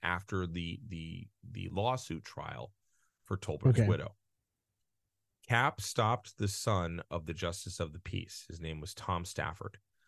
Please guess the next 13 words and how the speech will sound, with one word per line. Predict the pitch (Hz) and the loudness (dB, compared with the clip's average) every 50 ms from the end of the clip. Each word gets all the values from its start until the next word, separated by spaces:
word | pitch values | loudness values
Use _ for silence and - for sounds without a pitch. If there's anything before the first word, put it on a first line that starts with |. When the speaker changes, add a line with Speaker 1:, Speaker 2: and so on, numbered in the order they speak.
| _ _ _ _ _ _ - | _ _ _ _ _ _ -2
Speaker 1:
uh, | 85 85 85 82 82 80 80 76 - - 107 - | 0 2 2 2 2 2 0 0 -2 -6 -10 -2
whose, | - 101 98 95 90 80 - | 0 2 2 2 2 0 -4
by | - - 87 87 87 | -2 0 2 2 2
the | 87 | 2
way, | 87 90 85 82 | 2 2 0 0
his | 85 - 95 87 82 | 0 0 0 2 2
election | 87 76 78 80 82 98 - - 127 131 143 147 139 _ _ _ _ _ _ - | 0 -2 0 0 0 0 0 0 0 0 0 -2 -6 _ _ _ _ _ _ -12
was | - 82 85 98 98 110 110 101 | -6 2 4 6 6 6 4 4
the | 90 104 104 | 2 2 2
election | 101 98 98 101 101 101 - - 101 87 | 2 4 4 2 2 2 0 -4 -4 -4
site | - - - 78 82 80 78 - - _ _ _ _ _ _ _ _ _ _ _ _ _ _ _ - | -6 -4 -4 -4 -2 -4 -6 -8 -10 _ _ _ _ _ _ _ _ _ _ _ _ _ _ _ 4
at | 98 101 95 - - | 6 6 6 4 2
which, | 98 98 95 90 85 - - - - - | 2 2 4 4 2 0 -4 -6 -6 -8